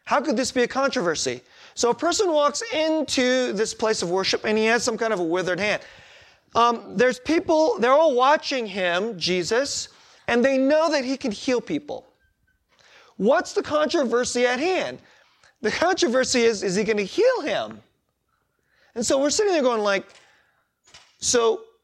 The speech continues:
why would that be controversial?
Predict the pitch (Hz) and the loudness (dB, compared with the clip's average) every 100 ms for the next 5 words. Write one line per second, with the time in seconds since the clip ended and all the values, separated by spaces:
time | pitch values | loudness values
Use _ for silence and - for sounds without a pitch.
0 | _ _ _ - 180 294 427 453 427 202 | _ _ _ -8 0 2 4 4 2 2
1 | 240 269 285 277 - 220 214 247 202 269 | 0 0 0 -4 -2 -4 -2 -2 0 0
2 | - 190 151 123 | -2 -6 -6 -8